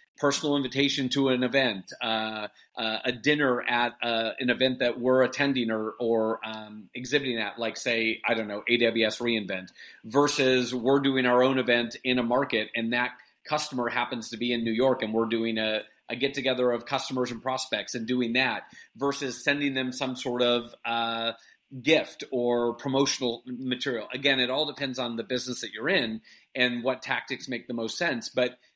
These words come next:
there is a steady stream of things that you do that you personalize to get in front of that customer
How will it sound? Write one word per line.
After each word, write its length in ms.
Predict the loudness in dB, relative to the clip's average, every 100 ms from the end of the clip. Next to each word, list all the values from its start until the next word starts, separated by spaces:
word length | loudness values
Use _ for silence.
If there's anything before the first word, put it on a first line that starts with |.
| -8
there 280 | 0 6 6
is 160 | 4
a 120 | 0
steady 360 | -2 0 0 0
stream 440 | -4 0 4 4 2
of 220 | -2 -2
things 540 | 0 2 2 0 -4 -8 -14 _
that 400 | 2 4 4 0 -6 _
you 320 | -4 6 6 6
do 500 | 6 6 4 0 -6 _ -2
that 120 | 0
you 140 | 0 -4
personalize 880 | 0 0 2 -2 -2 -2 -2 -4 -12 _ -8
to 80 | 0
get 160 | 0
in 80 | 0
front 220 | -2 -2
of 80 | -2
that 180 | -4 -4
customer 560 | -8 -8 -6 -6 -6